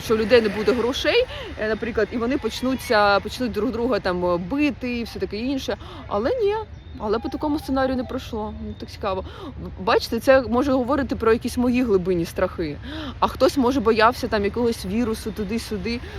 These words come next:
От, а я боялася цього, цього масового помішательства, розумієте?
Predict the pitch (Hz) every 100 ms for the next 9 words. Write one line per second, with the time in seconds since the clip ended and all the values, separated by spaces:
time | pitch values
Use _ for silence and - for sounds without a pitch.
0 | - 190 190 202 254 240 226 247 247 233
1 | 208 - 240 220 214 208 - 226 233 233
2 | 233 247 233 240 - - - 175 208 226
3 | - 247 220 214 214 214 208 214 185 165
4 | - - 165 165 175 196 226 185